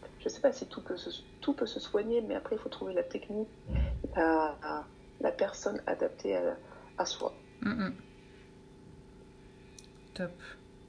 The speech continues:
Speaker 2: Et du coup, je voulais te demander, en fait, euh,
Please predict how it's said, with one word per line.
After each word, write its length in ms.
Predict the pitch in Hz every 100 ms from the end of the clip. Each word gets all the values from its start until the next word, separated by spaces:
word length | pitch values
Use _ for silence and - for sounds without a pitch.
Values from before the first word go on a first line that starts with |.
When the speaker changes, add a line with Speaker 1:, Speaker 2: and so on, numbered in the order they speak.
| - - - - - - -
Speaker 2:
Et 80 | 220
du 160 | 196 220
coup, 100 | 320
je 60 |
voulais 160 | 302 240
te 100 | 247
demander, 360 | 233 226 294
en 100 | 277
fait, 240 | 247 302 -
euh, 580 | 233 208 202 202 202